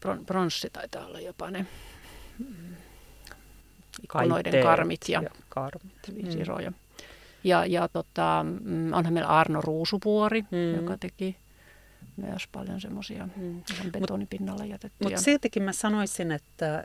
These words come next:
Speaker 2: että niin ja onhan meillä Kouvola, mut
Speaker 1: Kouvola?
Speaker 2: Kouvolassa on paljon betonibrutalismia.
Speaker 1: Aha, Kouvolassa on vaikka mitä? Joo.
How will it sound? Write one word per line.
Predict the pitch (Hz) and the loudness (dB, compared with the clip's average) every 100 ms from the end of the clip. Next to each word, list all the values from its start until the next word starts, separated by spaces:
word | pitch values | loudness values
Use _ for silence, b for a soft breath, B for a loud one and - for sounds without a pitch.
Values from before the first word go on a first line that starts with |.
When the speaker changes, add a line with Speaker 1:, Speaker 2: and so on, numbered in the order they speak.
| - | -4
Speaker 2:
että | 165 - _ - 151 151 - - - | -4 -4 _ -2 -2 -2 -8 -16 -2
niin | 180 180 | 4 6
ja | 160 | 6
onhan | 147 - | 4 0
meillä | 135 131 - | 0 0 2
Kouvola, | - 131 151 - 202 220 - - B B B | 6 6 6 0 -2 -2 -6 -20 B B B
mut | 170 - - - - - - - - - - | -4 -4 -8 -20 -20 -20 -20 -20 -20 -20 -6
Speaker 1:
Kouvola? | 220 254 175 165 175 175 - - - - - - | 0 0 0 -4 -10 -12 -18 -20 -20 -20 -20 4
Speaker 2:
Kouvolassa | 349 311 208 175 147 - | 6 6 6 4 4 2
on | 208 | 2
paljon | 233 240 | 6 6
betonibrutalismia. | 185 240 - 214 175 - _ - 165 160 156 - 226 226 143 | 8 4 4 2 2 -2 _ -4 -2 0 -2 -4 -6 -6 -6
Speaker 1:
Aha, | 147 - | -8 -6
Kouvolassa | - 508 359 196 - 180 | 8 10 10 8 4 2
on | |
vaikka | 190 - 220 | 0 2 4
mitä? | 339 - 160 - - _ _ _ _ _ _ - | 4 4 2 2 -14 _ _ _ _ _ _ -10
Joo. | 285 156 | -6 -6